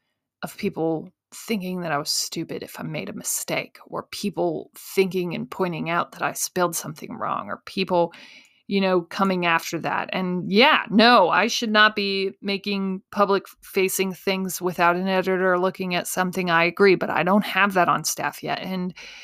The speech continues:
if I stop to do that, you know, it'll slow me down. Right now, I gotta keep rolling, 'cause the only thing that matters is continuing to move forward.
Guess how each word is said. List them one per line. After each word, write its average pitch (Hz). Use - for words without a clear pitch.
if 202
I 185
stop 190
to 190
do 202
that, 180
you 185
know, 190
it'll 170
slow 170
me 185
down. 208
Right 147
now, 180
I 196
gotta 170
keep -
rolling, 180
'cause -
the 151
only 170
thing 185
that 185
matters 196
is 175
continuing -
to -
move -
forward. -